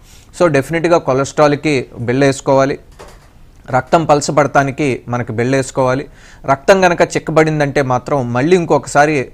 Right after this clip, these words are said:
ఆ, స్ట్రోక్ కానీ పెరాలసిస్, హార్ట్ అటాక్స్ వచ్చే అవకాశాలు ఎక్కువగా ఉంటాయి. తలకెళ్ళే రక్తనాళాలు అంటే ఈ కెరోటిడ్ డాప్లర్స్ అంటాం, ఈ ఎట్లా ఉన్నాయి, ఆ, తర్వాత వర్టిబ్రల్ డాప్లర్స్ అంటాం,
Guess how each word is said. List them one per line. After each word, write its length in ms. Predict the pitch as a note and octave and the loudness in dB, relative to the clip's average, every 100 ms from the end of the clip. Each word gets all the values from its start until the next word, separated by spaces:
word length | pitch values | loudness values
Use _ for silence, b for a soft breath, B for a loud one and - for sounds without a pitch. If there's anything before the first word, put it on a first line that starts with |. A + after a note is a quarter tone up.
| B2 | -6
ఆ, 420 | A#2 A#2 A2+ A2+ | -4 -2 -2 -4
స్ట్రోక్ 380 | - - C#3 B2+ | -8 -2 -2 0
కానీ 200 | C3 C3+ | -2 -2
పెరాలసిస్, 760 | C3+ B2+ C3 C3+ - B2+ - C#3 - | -2 2 2 0 -6 -8 -6 -8 -6
హార్ట్ 220 | B2+ B2+ | -4 -4
అటాక్స్ 340 | B2+ C3+ C3 B2 | -2 -4 -2 -8
వచ్చే 200 | G#2 A#2+ | -6 -6
అవకాశాలు 460 | A2 A#2+ - C#3+ | -4 -6 -6 -6
ఎక్కువగా 360 | A#2 C#3 C3 B2+ | -6 -6 -4 -4
ఉంటాయి. 260 | A#2 C#3+ - B B B - | -6 -10 -14 B B B 0
తలకెళ్ళే 440 | D3+ G3+ G#3+ G3+ E3+ | 2 4 4 4 4
రక్తనాళాలు 640 | C#3+ - C#3+ C3+ A#2 G#2 - | 4 0 0 2 2 -2 -8
అంటే 500 | B2+ D#3 C3 C#3 - | -4 0 0 -2 -4
ఈ 220 | C3 C3 - | -6 -6 -2
కెరోటిడ్ 420 | C3 D3 D3+ C#3+ | 0 0 -2 -2
డాప్లర్స్ 540 | B2 B2 C#3 C3 - B2 | 0 0 0 -4 -4 -10
అంటాం, 240 | A2+ - - B B B | -8 -10 -12 B B B
ఈ 300 | C#3+ F3+ F3 | -4 0 2
ఎట్లా 260 | D#3+ - E3+ | 0 2 2
ఉన్నాయి, 380 | D#3 C#3+ B2+ - - - | 2 -2 -4 -6 -14 -8
ఆ, 80 | B2+ | -6
తర్వాత 380 | - C3+ D3+ C3+ | -2 2 2 2
వర్టిబ్రల్ 500 | C3 B2+ D#3 D#3+ C#3 | -2 -2 0 2 4
డాప్లర్స్ 480 | B2+ - C3+ B2 B2 | 2 2 -4 -4 -8
అంటాం, 280 | A2+ D3 | -6 -8